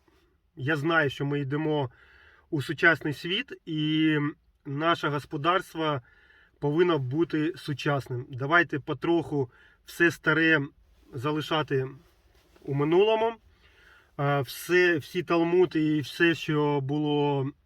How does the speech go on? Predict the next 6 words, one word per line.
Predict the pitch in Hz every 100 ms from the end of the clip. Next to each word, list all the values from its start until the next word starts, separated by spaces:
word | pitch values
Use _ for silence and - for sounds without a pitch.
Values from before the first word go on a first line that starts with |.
| - -
раніше | 143 156 143 - 143 139 139
в | 131 120
методичках, | 147 143 147 151 - 139 123
ми | 139 139
це | 139
забуваємо. | 131 131 147 185 214 214